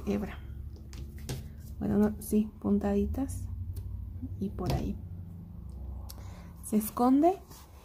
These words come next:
Y, eh, voy a hacer lo mismo. Ahora voy a enhebrar el hilo con el color que queremos que sea el ojo.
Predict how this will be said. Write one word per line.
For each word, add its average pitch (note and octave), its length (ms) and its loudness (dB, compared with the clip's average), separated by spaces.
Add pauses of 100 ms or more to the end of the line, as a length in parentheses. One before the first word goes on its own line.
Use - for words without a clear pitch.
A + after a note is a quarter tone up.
(280)
Y, C4+ 400 4 (120)
eh, A3 460 8
voy A3 140 6
a - 20 -2
hacer A#3+ 180 0
lo B3 120 -2
mismo. B3+ 400 0
Ahora C4 120 4
voy B3+ 180 4
a C4 40 4
enhebrar A#3 680 0
el A3 340 4
hilo B3+ 400 2
con B3 220 0
el B3+ 120 -2
color G#3+ 300 2
que A3 160 -4
queremos G#3 400 2
que G#3+ 140 -2
sea G#3+ 180 2
el G#3+ 180 6
ojo. C#4 400 2